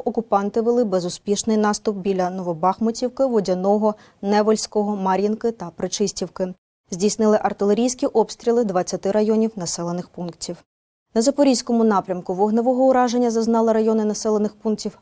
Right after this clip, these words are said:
Времівки, Новосілки, Новопіля Донецької області, Малинівки, Гуляйполя, Залізничного, Новоданилівки Запорізької області та Вище Тарасівки, що на Дніпропетровщині.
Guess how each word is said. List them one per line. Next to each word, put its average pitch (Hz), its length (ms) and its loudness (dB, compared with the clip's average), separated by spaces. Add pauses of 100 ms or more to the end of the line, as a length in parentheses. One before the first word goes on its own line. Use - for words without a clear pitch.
Времівки, 196 680 0
Новосілки, 202 720 -2 (300)
Новопіля 196 520 2
Донецької 240 480 2
області, 233 680 0
Малинівки, 208 680 2
Гуляйполя, 202 760 -2
Залізничного, 202 800 -4 (300)
Новоданилівки 214 760 0
Запорізької 214 580 -2
області 220 640 -2
та 175 140 -8
Вище 175 300 -12
Тарасівки, 208 680 -2
що - 200 -8
на 208 100 -2
Дніпропетровщині. 185 960 -8